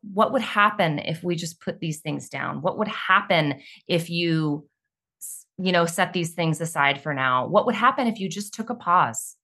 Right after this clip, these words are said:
across the board, took a pause and let yourself reset?" Normally,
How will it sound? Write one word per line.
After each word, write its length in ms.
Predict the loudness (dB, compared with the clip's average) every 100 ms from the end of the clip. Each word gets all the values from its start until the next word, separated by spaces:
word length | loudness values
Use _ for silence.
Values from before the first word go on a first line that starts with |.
| _
across 440 | -12 4 6 6 2
the 80 | -6
board, 380 | -2 -2 -2 -12 _ -6
took 160 | -2
a 60 | 0
pause 400 | 4 6 6 4
and 180 | -2 -2
let 140 | -2
yourself 360 | -4 0 -2 0
reset?" 440 | -6 -2 -2 -2 -10 _ _ _ _
Normally, 840 | 2 8 8 8 6 4 0 -2